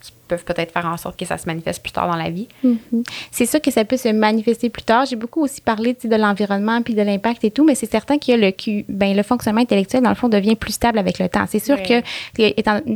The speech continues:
Speaker 2: sais, on le sait, notre cerveau devient, euh, un peu moins plastique plus on avance, là, en âge. Donc, euh, c'est un petit peu comme une pâte à modeler, tu sais, qu'on modèle. Quand on est tout petit, ça a vraiment beaucoup d'impact sur notre environnement. Plus on, on grandit, moins il y a d'impact.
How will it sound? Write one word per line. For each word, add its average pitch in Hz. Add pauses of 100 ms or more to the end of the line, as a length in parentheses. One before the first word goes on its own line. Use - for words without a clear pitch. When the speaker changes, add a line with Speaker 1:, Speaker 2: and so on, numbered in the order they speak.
(120)
Speaker 2:
sais, 240
on 214
le 202
sait, -
notre 247
cerveau 214
devient, 214
euh, 196
un 208
peu 240
moins 226
plastique 226
plus -
on 214
avance, 208
là, 220
en 196
âge. 285
Donc, 233
euh, 202
c'est 220
un 226
petit -
peu 277
comme 254
une 220
pâte 262
à 226
modeler, 208
tu 240
sais, 220
qu'on 196
modèle. 196
Quand 226
on 226
est 214
tout 220
petit, -
ça 220
a 196
vraiment 208
beaucoup 226
d'impact 226
sur 226
notre 202
environnement. 185
Plus 262
on, 185
on 185
grandit, 185
moins 214
il 208
y -
a -
d'impact. 185